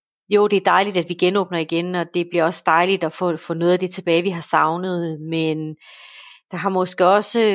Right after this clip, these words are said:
øh, været noget, noget glæde ved, at man ikke skulle hjemmefra om morgenen. Man skulle ikke have hele familien klar til at komme ud af døren til en bestemt tid. Øh, det her med, at der er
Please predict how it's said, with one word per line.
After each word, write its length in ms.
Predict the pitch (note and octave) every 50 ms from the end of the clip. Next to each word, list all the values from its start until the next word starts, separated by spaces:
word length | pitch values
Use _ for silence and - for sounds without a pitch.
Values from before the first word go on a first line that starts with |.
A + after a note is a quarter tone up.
| F#3 F3 - - -
øh, 280 | D#3+ D#3+ D#3 D#3 D3+ D3
været 400 | E3+ F3 F3 F3+ F#3+ F#3 F3+ F3+
noget, 520 | F3 F3 E3+ E3 D#3+ D#3+ D#3 D#3 D3 - -
noget 200 | E3 F3 F3 F3 -
glæde 420 | E3+ F3+ F3+ F#3 G3+ A3+ A3+ F#3+
ved, 160 | G3 G3 F#3+
at 140 | F3+ E3+ E3 - E3+
man 520 | E3 D#3+ D#3+ D#3 D#3 D#3 D#3 D3+ D3+ D3 -
ikke 180 | G3 G#3+ -
skulle 180 | - - G#3 F3
hjemmefra 440 | E3+ E3 F3 A3 B3 - - G#3 F#3+
om 60 | E3
morgenen. 440 | D#3+ D3+ D3+ D3 E3 G3+ B3 B3+ A3
Man 140 | F3+ E3 E3
skulle 160 | - - F#3+
ikke 120 | G3 -
have 100 | G3 F3+ D#3+
hele 220 | F#3+ G#3 A3 A3
familien 400 | - F3+ F3+ G#3+ G#3+ F#3 D3+ D3+
klar 200 | - G3+ G3 F#3
til 140 | F3 - F#3
at 60 | F3+
komme 180 | - E3 E3 G3
ud 60 | G3+
af 80 | F3+ -
døren 220 | - E3 F3 E3+
til 120 | - - D#3
en 60 | -
bestemt 340 | - - - E3+ D#3+ - _ - - -
tid. 300 | A#3 B3 B3 A#3+ - - _ -
Øh, 80 | D3+ E3 -
det 100 | - F3+
her 100 | F3 F#3+
med, 140 | F3 E3 F3
at 100 | F#3+ F#3+ -
der 60 | - C#3+
er 380 | C#3 D3+ D#3 D3 D3 - -